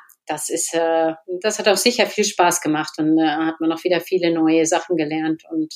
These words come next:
ja, ist ein sehr lebendige, lebendiges, äh, Ar-, lebendiger Arbeitgeber oder ja, Impuls,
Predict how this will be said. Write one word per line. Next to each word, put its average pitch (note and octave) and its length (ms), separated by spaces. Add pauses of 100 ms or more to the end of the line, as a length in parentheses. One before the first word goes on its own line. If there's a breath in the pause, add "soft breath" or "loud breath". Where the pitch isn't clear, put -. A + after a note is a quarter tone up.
(120)
ja, E3+ 260 (460)
ist - 180
ein D#3 100
sehr D#3 400 (840 loud breath)
lebendige, G#3 1200 (560)
lebendiges, F#3 880
äh, D#3+ 380 (500)
Ar-, F#3+ 240
lebendiger G#3+ 540
Arbeitgeber G3 560
oder F3+ 260
ja, F3 280
Impuls, F#3+ 420